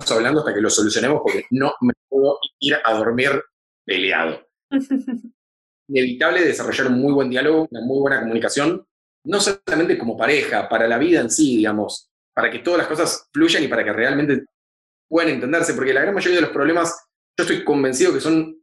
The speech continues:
Speaker 1: cuestiones comunicativas, es un, una falsa, un falso seteo de expectativas entre las partes,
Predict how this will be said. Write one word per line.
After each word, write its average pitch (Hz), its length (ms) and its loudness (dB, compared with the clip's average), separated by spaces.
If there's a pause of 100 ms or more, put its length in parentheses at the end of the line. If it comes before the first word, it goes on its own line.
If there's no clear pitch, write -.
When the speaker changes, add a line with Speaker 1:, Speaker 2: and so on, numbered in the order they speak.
Speaker 1:
cuestiones 170 320 -2
comunicativas, 135 600 0
es 139 100 -8
un, 135 400 2
una 147 140 -2
falsa, 170 420 0
un 147 140 -6
falso 180 240 0
seteo 156 280 0
de 160 60 4
expectativas 139 640 0
entre 120 160 -2
las - 160 -2
partes, 170 500 -2